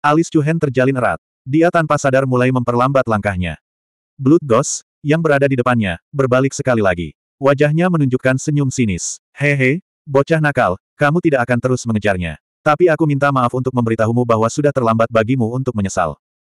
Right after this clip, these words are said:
Sebelum dia selesai berbicara, aura yang melonjak tak tertandingi muncul dari tubuh Blood Ghost.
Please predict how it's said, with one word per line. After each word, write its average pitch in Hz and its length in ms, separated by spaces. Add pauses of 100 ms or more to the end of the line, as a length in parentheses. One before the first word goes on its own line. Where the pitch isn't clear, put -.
(640)
Sebelum 151 340
dia 170 140
selesai 135 320
berbicara, 117 560 (160)
aura 135 260
yang 160 140
melonjak 117 260
tak 123 220
tertandingi 123 320
muncul 127 320
dari 107 240
tubuh 135 240
Blood 101 180
Ghost. 90 380